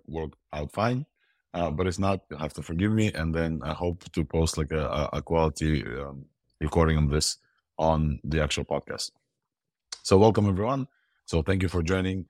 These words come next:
Uh, for those of you who are new here for the first time, Thursday Eye is a Twitter space, and then it turns into a podcast.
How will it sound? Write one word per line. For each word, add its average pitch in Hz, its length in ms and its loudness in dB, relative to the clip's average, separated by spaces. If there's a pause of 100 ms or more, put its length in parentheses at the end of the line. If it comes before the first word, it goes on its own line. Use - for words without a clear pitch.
(280)
Uh, 82 160 0
for - 120 -2
those 110 240 4
of 113 60 2
you 113 220 0
who 104 120 -2
are 98 100 0
new 104 180 4
here 95 240 0
for 90 160 -8
the 82 80 -6
first 90 240 -2
time, 90 400 -4 (100)
Thursday 98 380 6
Eye 104 260 2 (480)
is 85 320 -6
a 85 160 -4
Twitter 104 240 0
space, 110 400 -4
and 92 140 -6
then 87 120 -6
it 82 100 -8
turns 90 240 -4
into 82 200 -6
a 78 40 -8
podcast. 110 500 -2